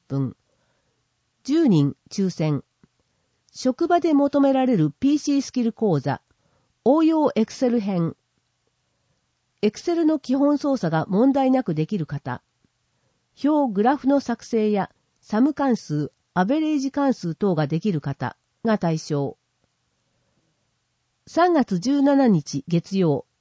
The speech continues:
十時三十分から十二時三十分。三十二人、申し込み順。怒りの感情コントロール術。アンガーマネジメント講座。三月十八日火曜、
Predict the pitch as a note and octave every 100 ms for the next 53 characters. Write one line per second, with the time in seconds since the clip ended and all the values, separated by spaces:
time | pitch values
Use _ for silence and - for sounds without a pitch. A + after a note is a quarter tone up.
0 | - C4+ E4+ C#4+ B3 B3 A#3+ B3+ - G3
1 | F3+ E3 D#3+ A#3 C#4+ C#4+ G3 E3 F3+ E3+
2 | F3 - C#3 C3+ - _ _ _ _ _
3 | _ _ - D4+ E4 A#3+ F#3+ F#3+ A3+ D3+
4 | C#3 - _ G3 G#3+ - F#3+ E3+ D#3 D3
5 | C3+ - _ _ _ _ _ _ _ _
6 | _ _ _ _ G#3 G3 D#4 E4 D#4+ D4+
7 | C#4 C4+ A#3+ B3+ B3 - C4 C4 B3+ B3
8 | B3 A#3+ F3+ D#3+ C#3+ C#3 C#3 _ _ _
9 | _ _ _ _ - C#4 D#4 D4+ D4+ B3
10 | B3 C4+ B3+ C4 B3+ A3 G#3+ G#3+ D3 C3
11 | - _ _ _ _ _ _ _ _ _
12 | _ _ _ _ _ _ - D#4 E4+ D#4+
13 | A#3+ G3 G3+ C4 C4+ C4+ A#3+ A#3 G#3+ -
14 | - G3+ G#3 D#3